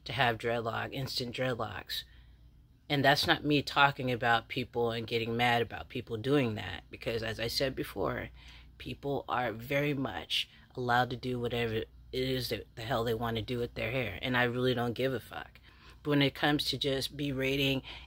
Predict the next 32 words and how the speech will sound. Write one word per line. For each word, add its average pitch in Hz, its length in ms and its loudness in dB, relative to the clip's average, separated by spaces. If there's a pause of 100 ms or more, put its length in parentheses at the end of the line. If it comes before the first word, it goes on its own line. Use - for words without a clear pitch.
and 147 200 2
making 151 320 4
fun 156 280 2
of 151 160 0
people 127 500 -4 (460)
who 139 420 4 (340)
decide 147 420 8
to 151 60 6
let 135 240 2
their 135 120 0
hair 123 280 2
just 120 420 -6
do 139 200 4
what 139 140 4
it - 120 -8
wants 113 320 0
to 131 60 -2
do, 117 460 0 (3250)
and 135 200 6
you're 131 100 6
making 139 300 6
fun 160 260 8
of 160 120 6
them 160 280 6
for 147 220 0
what? 131 400 4 (300)
Because 165 340 4
they 170 100 10
don't 160 200 8
look 131 200 4
like 143 280 0
you? 170 200 2